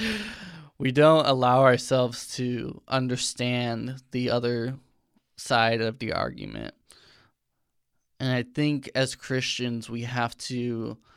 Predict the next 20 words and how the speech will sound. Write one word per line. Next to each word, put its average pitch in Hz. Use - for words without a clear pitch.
understand 120
that 117
it's 135
not 135
about 131
our 127
ideology. 117
It's 120
not 120
about 120
us 127
winning 123
the 120
argument, 123
the 135
fight. 120
It 127
is 127
about 120
us 131